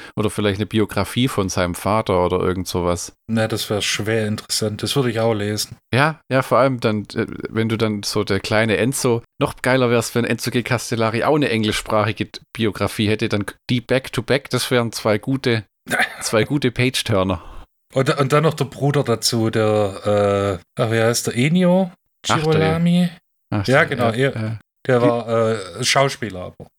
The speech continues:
Speaker 1: Das ist wie so die, die Coppola-Familie, wo alle ihren Namen ändern, Nicolas Cage und so, weil keiner irgendwie unbedingt jetzt Coppola heißen will. Nö, machen wir halt Castellari draus. Wobei ja der, ähm, äh, Marino hat ja den dritten Teil unter einem Pseudonym gedreht, ne?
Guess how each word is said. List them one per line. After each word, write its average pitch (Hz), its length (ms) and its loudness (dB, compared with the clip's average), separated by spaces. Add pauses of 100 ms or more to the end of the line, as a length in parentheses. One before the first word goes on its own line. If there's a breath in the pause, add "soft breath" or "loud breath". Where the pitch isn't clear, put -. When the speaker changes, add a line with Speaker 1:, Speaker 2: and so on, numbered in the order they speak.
Speaker 1:
Das 107 140 0
ist 123 100 2
wie 143 60 2
so 147 140 2
die, 117 240 0
die 104 180 -2
Coppola-Familie, 95 1120 0
wo 92 100 4
alle 113 160 4
ihren 98 240 0
Namen 104 320 2
ändern, 92 340 0
Nicolas 95 420 -2
Cage - 360 0
und 101 80 0
so, 98 240 -2
weil 101 120 2
keiner 113 440 0
irgendwie 107 340 0
unbedingt 110 480 0
jetzt - 180 -4
Coppola 101 540 0
heißen 92 400 0
will. 101 220 0 (200)
Nö, 131 280 4
machen 120 240 0
wir 113 80 -2
halt 117 180 0
Castellari 104 760 -2
draus. - 540 0 (320 loud breath)
Wobei 123 220 2
ja 127 220 4
der, 104 420 2
ähm, 92 440 0 (220)
äh, 98 460 -2
Marino 107 540 2
hat 110 160 2
ja 104 80 2
den 90 240 -2 (100)
dritten 143 340 0
Teil 110 380 2
unter 107 220 0
einem 98 160 0
Pseudonym 104 640 2
gedreht, - 480 -4
ne? 117 240 -2